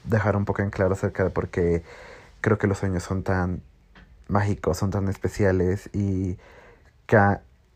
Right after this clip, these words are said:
yo soy la persona más fan de escuchar los sueños de los demás. Amigos, si una vez sueñan algo bueno o malo y quieren contárselo a alguien, a mí, de verdad,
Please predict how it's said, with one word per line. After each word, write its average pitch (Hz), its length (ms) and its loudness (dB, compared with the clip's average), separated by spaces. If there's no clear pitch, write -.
yo 117 240 4
soy 117 140 2
la 107 60 4
persona 104 440 2
más 107 280 2
fan 107 260 2
de 104 60 4
escuchar 104 340 -2
los 98 100 -4
sueños 101 180 0
de 104 60 -2
los 92 100 -2
demás. 98 480 0
Amigos, 101 340 0
si - 60 -2
una 101 120 0
vez 98 180 0
sueñan 110 300 2
algo 98 480 2
bueno 110 320 6
o 107 40 4
malo 107 300 4
y 107 80 4
quieren 113 260 2
contárselo 107 400 2
a - 20 6
alguien, 107 380 2
a 104 100 2
mí, 113 300 2
de 113 60 2
verdad, 107 260 2